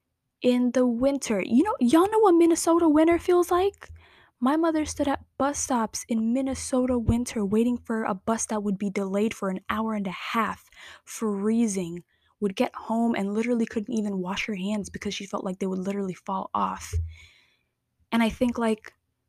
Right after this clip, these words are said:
I have to make that struggle worth something, and so many immigrant children, we carry that guilt with us growing up. I'm growing up, and I'm becoming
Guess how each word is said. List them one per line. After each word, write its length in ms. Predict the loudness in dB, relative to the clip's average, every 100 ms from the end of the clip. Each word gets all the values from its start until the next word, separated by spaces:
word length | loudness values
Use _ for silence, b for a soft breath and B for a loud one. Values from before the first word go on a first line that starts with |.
| _ _ 2
I 120 | 2
have 400 | 2 0 -2 -2
to 80 | -4
make 280 | -2 -4 -6
that 200 | -10 -8
struggle 680 | -6 -4 -4 -2 -4 -4 -8 -6
worth 260 | -4 -4
something, 400 | -6 -8 -8 -10
and 120 | -8
so 240 | -6 -2 2
many 200 | 2 2
immigrant 360 | 0 -4 -4 -8
children, 320 | -6 -6 -2
we 100 | -2
carry 260 | 2 4 6
that 180 | 4 2
guilt 160 | 0
with 140 | 0 -2
us 140 | -4
growing 260 | -4 -4 -8
up. 220 | -8 -10 -10 B B B B B B
I'm 220 | 0 2
growing 400 | 2 4 4 4
up, 240 | 2 -2 -8 -16 _ _ _ _ -4
and 100 | 0
I'm 140 | 0
becoming 720 | 0 -2 0 0 0 -2 -6